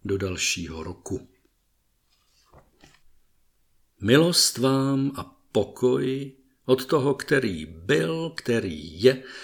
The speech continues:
a který přichází. Milost vám a pokoj od Ježíše Krista, věrného svědka a vládce králů země. Vždyť on je prvorozený z mrtvých.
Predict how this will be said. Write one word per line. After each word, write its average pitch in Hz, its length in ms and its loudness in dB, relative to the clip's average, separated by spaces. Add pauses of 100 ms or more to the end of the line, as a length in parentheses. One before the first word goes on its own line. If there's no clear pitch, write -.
(260)
a - 80 -8
který 117 360 2
přichází. 123 1080 2
Milost 110 400 -2
vám 117 200 6
a 107 60 2
pokoj 117 400 2
od 123 220 4
Ježíše 123 640 4
Krista, 123 720 2 (320)
věrného 120 760 6
svědka 120 640 -2
a - 260 -6
vládce 127 760 -2
králů 110 640 -4
země. 104 480 2 (400)
Vždyť 120 280 2
on 151 140 4
je 160 120 6
prvorozený 147 1000 4
z 113 120 0
mrtvých. 95 800 -4